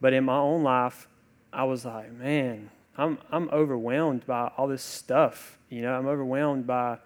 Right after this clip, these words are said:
by school. I'm overwhelmed by all these different things. I know that each one of us have those areas,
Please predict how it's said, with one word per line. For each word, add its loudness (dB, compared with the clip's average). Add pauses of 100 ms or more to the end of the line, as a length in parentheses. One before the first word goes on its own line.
(260)
by 0
school. -2
I'm -4
overwhelmed 0
by -4 (260)
all -2
these -4
different -10
things. -2
I -6
know 2 (420)
that 2 (400)
each -4
one 0
of 0
us 0
have 0
those -2
areas, -2